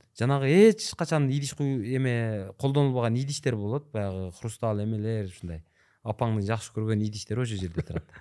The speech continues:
<laughs> Анан ошол мен бир жолу билем да. Баягы тамекини ич, эч ким албайт, клиент жок. Баягы тамекини тамдын башына ташыйбыз. Анан баягы үйдүн ичине алып киребиз. Үйдүн ичине алып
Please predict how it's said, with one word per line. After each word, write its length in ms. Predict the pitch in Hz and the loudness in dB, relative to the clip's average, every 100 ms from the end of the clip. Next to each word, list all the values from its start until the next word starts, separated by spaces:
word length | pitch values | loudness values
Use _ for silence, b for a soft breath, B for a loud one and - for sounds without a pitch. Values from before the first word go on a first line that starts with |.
| B | B
<laughs> 240 | B B B | B B B
Анан 320 | 110 135 131 - B B B B B B - - - - | 4 6 4 0 B B B B B B -20 -20 -20 -8
ошол 440 | 117 127 - 160 131 | -2 -2 2 2 2
мен 240 | 113 131 | 2 0
бир 80 | 131 | 0
жолу 240 | 131 139 127 | 0 2 2
билем 220 | 143 139 | 0 0
да. 160 | 165 190 b b b b b - | -4 -6 b b b b b 0
Баягы 280 | 113 131 135 | 2 2 0
тамекини 480 | 120 123 120 127 131 | -2 -2 -2 -4 -8
ич, 320 | - - - _ - | -8 -14 -16 _ -4
эч 200 | 113 113 | -2 -2
ким 140 | 123 | -2
албайт, 340 | 110 104 110 110 | -2 0 -2 -4
клиент 380 | - 107 110 - | -4 -2 -2 -4
жок. 220 | 104 - _ | -8 -8 _
Баягы 680 | 80 78 107 113 110 117 101 - | -8 -2 0 0 -2 -4 -6 -6
тамекини 580 | 107 107 104 110 110 113 _ _ _ _ _ _ _ - | -2 -2 -2 -4 -4 -8 _ _ _ _ _ _ _ -4
тамдын 320 | 95 95 92 | 0 2 0
башына 340 | 87 87 87 85 | -2 -4 -6 -8
ташыйбыз. 720 | 87 82 82 82 82 - - _ _ _ _ - | -6 -8 -8 -8 -10 -12 -16 _ _ _ _ -6
Анан 320 | 90 101 101 | -2 0 0
баягы 300 | 101 104 95 | 0 -2 -2
үйдүн 280 | 104 104 104 | -2 2 2
ичине 220 | 95 101 | 2 -2
алып 160 | 101 95 | -2 -2
киребиз. 380 | 92 95 95 92 | -2 0 0 -4
Үйдүн 240 | 95 107 | -2 0
ичине 220 | 101 113 117 | 0 2 2
алып 160 | 113 | 0